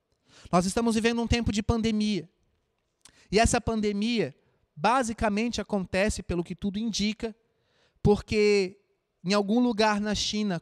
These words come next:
corpos, cadáveres de animais, juntos com outros tipe-, diferentes tipos de animais,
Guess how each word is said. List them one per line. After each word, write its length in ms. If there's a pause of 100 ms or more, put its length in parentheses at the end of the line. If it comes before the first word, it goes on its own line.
(120)
corpos, 480
cadáveres 560
de 60
animais, 680 (220)
juntos 440
com 220
outros 480
tipe-, 300
diferentes 680
tipos 300
de 60
animais, 680